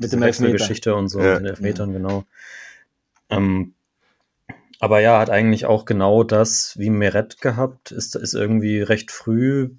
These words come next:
Speaker 1: recht teuer gewechselt. Also er ist ja der teuerste Torwart der Geschichte bisher.
Speaker 2: Achtzig Millionen.
Speaker 1: Ja, genau. Aber ja, irgendwie ist er dem, dem, dem Druck nicht standgehalten, so richtig.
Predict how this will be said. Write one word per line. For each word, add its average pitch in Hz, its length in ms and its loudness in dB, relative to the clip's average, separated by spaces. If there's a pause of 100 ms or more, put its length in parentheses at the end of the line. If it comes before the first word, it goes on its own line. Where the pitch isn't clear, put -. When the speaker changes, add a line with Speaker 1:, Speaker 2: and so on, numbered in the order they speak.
(160)
Speaker 1:
recht 110 300 -4
teuer 117 320 4
gewechselt. 113 360 -2
Also 90 180 -4
er 90 100 -2
ist 87 140 -8
ja 90 60 -4
der 82 100 -4
teuerste 95 360 -4
Torwart 90 320 -6
der 90 60 -6
Geschichte 107 380 -8
bisher. 104 400 -2 (500)
Speaker 2:
Achtzig 113 360 -8
Millionen. 113 420 -2
Speaker 1:
Ja, 101 280 4
genau. 92 400 -2 (640)
Aber 92 680 2 (2000)
ja, 113 400 4
irgendwie 110 380 2
ist 113 160 0
er 120 80 2
dem, 101 300 -2
dem, 107 340 -4
dem 101 180 -4
Druck 113 300 -2
nicht 95 300 -6
standgehalten, 80 960 -4 (280)
so - 140 -14
richtig. - 500 -14